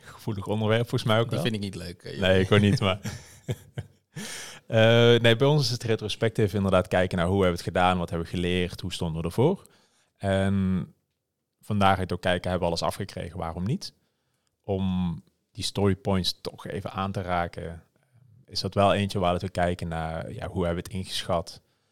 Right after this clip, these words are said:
Speaker 1: en waarom hebben we daar meer of minder tijd in gestopt?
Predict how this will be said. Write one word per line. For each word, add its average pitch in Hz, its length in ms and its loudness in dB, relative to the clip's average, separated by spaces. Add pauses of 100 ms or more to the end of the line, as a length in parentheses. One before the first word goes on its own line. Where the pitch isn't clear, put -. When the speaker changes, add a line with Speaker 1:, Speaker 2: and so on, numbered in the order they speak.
(180)
Speaker 1:
en 85 440 -6 (460)
waarom 90 480 2
hebben 87 300 -6
we 87 60 -6
daar 82 160 -6
meer 90 400 0
of 85 160 -6
minder 92 280 -4
tijd 80 260 -6
in 90 120 -6
gestopt? - 460 -10